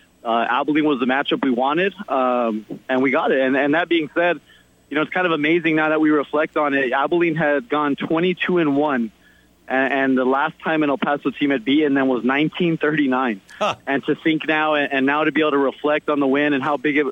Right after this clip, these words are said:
Speaker 1: it was, not only for Eastwood, but El Paso, to be able to come into Shotwell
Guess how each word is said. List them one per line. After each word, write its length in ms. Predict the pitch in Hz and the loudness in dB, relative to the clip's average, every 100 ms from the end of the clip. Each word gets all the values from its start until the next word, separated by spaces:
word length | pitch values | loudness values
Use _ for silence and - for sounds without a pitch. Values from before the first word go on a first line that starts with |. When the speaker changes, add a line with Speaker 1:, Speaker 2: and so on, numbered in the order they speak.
| - | -2
Speaker 1:
it 120 | 147 | 0
was, 280 | 135 147 143 | 2 2 0
not 120 | 151 | 0
only 160 | 156 156 | 0 0
for 180 | - 131 | 0 2
Eastwood, 400 | 135 - 151 131 | 2 2 0 0
but 140 | 135 | 0
El 80 | 113 | -2
Paso, 640 | - 143 165 - 151 151 - - - - | -2 -2 -2 0 0 0 -4 -18 -20 -12
to 60 | 135 | -4
be 20 | |
able 100 | 139 | -2
to 80 | 135 | -2
come 240 | - 151 | -2 -2
into 240 | 151 160 160 | 0 0 0
Shotwell 720 | 151 151 147 147 147 143 | 0 0 0 2 2 0